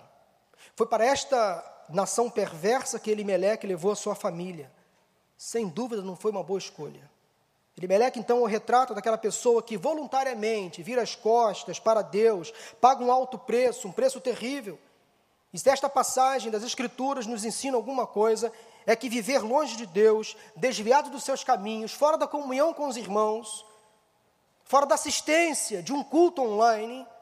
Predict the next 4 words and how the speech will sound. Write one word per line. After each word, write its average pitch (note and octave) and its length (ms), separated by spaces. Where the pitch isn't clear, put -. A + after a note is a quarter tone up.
pode C#4+ 460
trazer B3+ 680
consequências C4 800
devastadoras. C4 1080